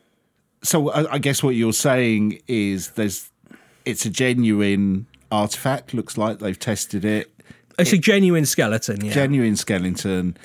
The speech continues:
Speaker 1: for that region, uh,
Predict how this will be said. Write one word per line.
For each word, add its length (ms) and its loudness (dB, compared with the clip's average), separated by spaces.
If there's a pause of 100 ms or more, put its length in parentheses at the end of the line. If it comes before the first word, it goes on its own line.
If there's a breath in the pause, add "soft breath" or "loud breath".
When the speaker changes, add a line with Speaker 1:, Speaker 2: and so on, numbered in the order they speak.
(240 soft breath)
Speaker 1:
for 220 0
that 300 0
region, 920 0 (500)
uh, 380 0